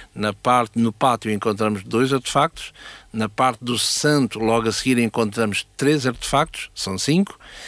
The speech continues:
e no Santíssimo, no lugar santíssimo, que é a última parte, encontramos um artefacto.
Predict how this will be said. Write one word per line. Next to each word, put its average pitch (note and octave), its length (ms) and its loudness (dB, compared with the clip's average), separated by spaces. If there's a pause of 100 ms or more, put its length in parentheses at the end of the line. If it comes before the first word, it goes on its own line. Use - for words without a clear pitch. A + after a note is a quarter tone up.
(360)
e E3+ 300 0
no C#3+ 280 2
Santíssimo, D#3+ 800 0
no B2 120 2
lugar B2 220 2
santíssimo, D3 360 -4
que B2+ 100 -2
é - 20 2
a A#2+ 40 2
última A#2+ 260 0
parte, D3 320 2
encontramos C#3 500 -2 (280)
um G3+ 280 4
artefacto. - 440 -6